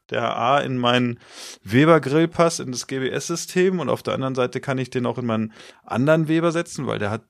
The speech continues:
da auch das G B S-System. Man kann ihn auch unterwegs mitnehmen, kann dann Kohle anzünden, die drauflegen und runterlegen. Also es ist wirklich vielseitig einsetzbar. Noch vielseitiger sind natürlich die Rezepte, die man im Dutch Oven machen kann.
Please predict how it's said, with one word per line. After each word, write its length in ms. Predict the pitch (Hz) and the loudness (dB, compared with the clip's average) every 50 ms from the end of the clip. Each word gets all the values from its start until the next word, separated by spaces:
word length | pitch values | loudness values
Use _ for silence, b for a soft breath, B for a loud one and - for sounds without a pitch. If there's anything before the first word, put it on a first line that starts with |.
| _ _ _ _ _ | _ _ _ _ _
da 220 | - 113 110 101 98 | -4 -2 0 0 0
auch 180 | 101 117 131 | 0 -2 -2
das 180 | - - 147 - | -4 -6 -10 -8
G 140 | - 151 147 | -8 -8 -6
B 80 | 143 | -6
S-System. 500 | 143 147 - 143 135 - - 135 123 127 | -6 -6 -6 -8 -8 -6 -4 -4 -4 -4
Man 160 | 123 113 110 110 | -4 -4 -4 -4
kann 140 | - 123 120 | -4 -4 -2
ihn 140 | 120 117 | -2 0
auch 120 | 117 113 113 | 0 -2 -2
unterwegs 440 | 127 113 120 110 104 117 113 - - | -4 -2 -2 -2 -2 -2 -4 -2 -2
mitnehmen, 540 | 156 180 - - 165 160 165 165 160 160 | -2 -2 -2 -2 -2 -2 -2 -2 -6 -6
kann 260 | - - 127 123 123 120 | -4 -2 -2 0 0 0
dann 460 | 120 117 117 117 117 117 117 117 B B B B B B B | 0 -2 -2 -2 -4 -4 -6 -8 B B B B B B B
Kohle 260 | - - 175 175 165 | 0 2 4 4 4
anzünden, 340 | 143 139 143 - - 151 139 | 4 2 0 -2 -4 -4 -2
die 80 | 131 127 | -4 -4
drauflegen 460 | - 117 120 131 127 - 135 123 123 | 0 2 2 2 2 2 0 -2 0
und 160 | 117 113 - | -2 -4 -2
runterlegen. 500 | 127 131 123 127 120 123 123 127 120 120 | -4 -2 0 0 0 2 2 0 0 0
Also 220 | 117 113 110 113 120 | 0 0 0 0 0
es 200 | 107 - - - | -2 -4 -6 -8
ist 100 | - - | -4 -2
wirklich 340 | 123 120 - 120 117 - | -2 -2 -2 -6 -8 -8
vielseitig 760 | - - - - - 156 156 160 143 135 127 123 123 123 - - | -10 -16 -12 -8 -6 -4 -4 -2 0 2 2 2 0 -2 -2 0
einsetzbar. 640 | 127 139 151 156 156 - - - 151 151 151 - b b b b b b b b b b - | 0 0 0 -2 -4 -4 0 2 2 2 2 -2 b b b b b b b b b b -8
Noch 160 | 117 123 113 | -4 -4 -4
vielseitiger 800 | - - - 175 180 185 165 156 147 151 151 - 151 143 151 143 | -4 -4 -2 0 0 0 2 2 2 2 2 0 0 0 2 2
sind 140 | 135 139 139 | 2 0 -2
natürlich 340 | 139 135 127 - - 127 120 | -2 -2 -2 -4 -4 -6 -6
die 80 | - 127 | -4 -4
Rezepte, 460 | 107 110 - - - 147 - - - | -6 -6 -4 -2 -2 -2 -2 -4 -8
die 80 | 123 120 | -6 -2
man 140 | 127 123 123 | -2 0 0
im 120 | 120 113 | 0 0
Dutch 220 | 117 123 120 - | -2 -2 -2 -4
Oven 300 | - 131 131 131 123 127 | -4 -4 -4 -4 -4 -4
machen 260 | 123 127 131 135 135 131 | -4 -4 -4 -4 -6 -8
kann. 400 | - 151 139 139 135 123 - | -6 -4 -4 -4 -6 -10 -12